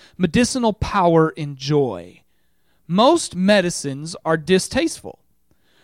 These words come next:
but this, which is the best of all medicines, joy, is sweet to the taste, it is comforting to the heart, and the blessedness of joy is very contagious."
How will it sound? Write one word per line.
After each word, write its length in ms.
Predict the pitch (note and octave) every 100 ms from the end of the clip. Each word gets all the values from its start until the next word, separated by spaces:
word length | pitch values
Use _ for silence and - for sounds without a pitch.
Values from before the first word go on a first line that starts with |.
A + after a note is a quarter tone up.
| _
but 220 | F#3+ F3+
this, 540 | F#3 D4+ F3 E3 - G3+
which 200 | F#3 -
is 140 | E3+
the 100 | D3
best 420 | D3 G#3 B3+ -
of 120 | G#3 F3+
all 140 | G#3+
medicines, 600 | G3+ E3+ C3+ - B2 C3+
joy, 400 | - B3 G#2 A#2+ _ _
is 160 | - F#3+
sweet 480 | - - B3+ D#4+ -
to 120 | C#4+
the 100 | D4+
taste, 500 | - A3+ D3+ E3+ - - -
it 120 | G3+
is 120 | F#3
comforting 600 | - C#4+ D4+ D4 C#4+ C#4
to 80 | A#3+
the 180 | A#3+ -
heart, 300 | F3+ D#3 - - -
and 180 | F#3+ F#3+
the 80 | F3+
blessedness 760 | F3 G#3+ C#4 C#4 D4 C4+ C4
of 120 | A#3+ G3
joy 400 | E3+ A#3 A3+ A3+
is 360 | A3 G3 F#3+
very 880 | E3+ D3+ D#3+ B3 C4+ A#3 F#3 F3+ G3
contagious." 1040 | - G#3+ G#3+ - C4+ C#4+ E3 G2+ - -